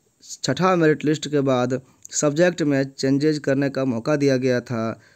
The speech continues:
जो भी ऑप्शन चेंज करना चाहता है, कॉलेज चेंज करना चाहता है या जहाँ पर सीट खाली है वहाँ पर आपने अप्लाई किया होगा या करना, करने के लिए कहा गया था। इसके लिए दो डेट दिया गया था,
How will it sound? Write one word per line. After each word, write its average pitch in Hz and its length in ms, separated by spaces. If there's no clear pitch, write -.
जो 139 240
भी 143 140
ऑप्शन 135 440
चेंज 139 300
करना 131 260
चाहता 127 420
है, 120 260
कॉलेज 135 380
चेंज 135 240
करना 123 300
चाहता 120 400
है 117 260
या 131 100
जहाँ 143 300
पर 127 180
सीट 170 240
खाली 135 300
है 120 280
वहाँ 147 240
पर 143 220
आपने 131 380
अप्लाई 127 360
किया 120 220
होगा 135 380
या 123 100
करना, 117 520
करने 151 260
के 151 120
लिए 139 120
कहा 117 260
गया 117 200
था। 117 400
इसके - 280
लिए 151 400
दो 156 300
डेट 151 320
दिया 127 260
गया 135 240
था, 131 520